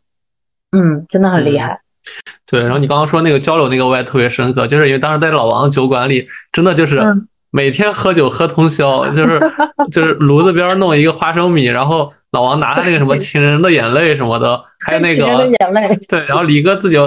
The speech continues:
Speaker 2: 从那个地毯里挖了两瓶，就是陈酿，就是从，从他地窖里去挖出来，
Speaker 1: 嗯。
Speaker 2: 然后大家喝，然后每次半夜就溜走了，然后我看你们就喝通宵。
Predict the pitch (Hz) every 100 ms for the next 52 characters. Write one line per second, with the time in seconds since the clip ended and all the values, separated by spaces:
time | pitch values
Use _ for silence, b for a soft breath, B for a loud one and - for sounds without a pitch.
0 | 143 - 143 156 170 147 - 185 160 139
1 | 156 139 139 165 180 123 120 135 123 135
2 | 151 139 - 139 - 120 139 160 123 B
3 | B - 147 139 131 - 190 175 175 156
4 | 170 139 143 139 139 147 143 120 120 139
5 | 135 139 120 127 120 123 165 143 123 147
6 | 147 139 139 143 143 135 - - B B
7 | - 170 147 185 - 180 160 135 156 143
8 | 294 165 165 151 139